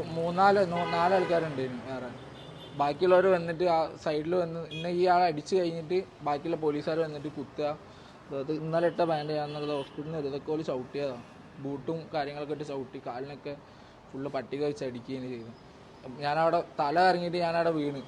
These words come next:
എന്നിട്ട് അത് കഴിഞ്ഞ് എണീച്ചിട്ടും ഇയാളെ പോലീസ് അപ്പത്തേ പിടിച്ചു കൊണ്ടത്. എൻ്റെ തലക്ക് അടി-, അടിച്ചപ്പോഴത്തേക്ക് ഓൾക്ക്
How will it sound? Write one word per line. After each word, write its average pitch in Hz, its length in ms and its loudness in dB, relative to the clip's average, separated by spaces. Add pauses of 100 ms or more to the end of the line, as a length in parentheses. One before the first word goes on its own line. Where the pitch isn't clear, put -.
എന്നിട്ട് 143 260 -4
അത് 156 140 0
കഴിഞ്ഞ് 160 300 -2
എണീച്ചിട്ടും 151 520 -4 (580)
ഇയാളെ 156 260 6 (180)
പോലീസ് 165 340 2
അപ്പത്തേ 185 300 0
പിടിച്ചു 165 280 0
കൊണ്ടത്. 156 280 2
എൻ്റെ 147 120 -4 (100)
തലക്ക് 147 260 -2 (320)
അടി-, 160 220 -4
അടിച്ചപ്പോഴത്തേക്ക് 165 600 -2 (180)
ഓൾക്ക് 160 180 -2